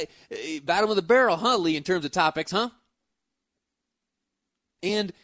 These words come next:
I felt bad 'cause at the time that was true. It was really true.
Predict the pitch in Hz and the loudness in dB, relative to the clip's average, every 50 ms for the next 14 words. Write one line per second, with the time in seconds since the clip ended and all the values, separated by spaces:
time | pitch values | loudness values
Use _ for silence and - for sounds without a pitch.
0 | _ _ _ _ _ _ _ _ _ _ _ _ _ _ - - 180 - 214 202 | _ _ _ _ _ _ _ _ _ _ _ _ _ _ -6 -6 -2 2 2 2
1 | 175 180 220 226 233 233 196 - _ - 185 196 202 185 185 - - - 226 262 | 2 4 2 2 4 2 0 -4 _ -6 -4 -2 -2 -2 -4 -8 -6 -6 -4 -4
2 | 226 190 - 214 240 240 202 - - 285 277 311 320 302 285 359 - _ _ - | -4 -2 0 0 0 0 -2 -4 -4 -2 0 2 2 2 0 -2 -8 _ _ -8
3 | 254 247 247 233 226 254 240 226 349 339 - - - 339 349 370 370 196 | -4 -2 -2 0 2 2 4 4 4 2 2 2 0 4 6 4 4 4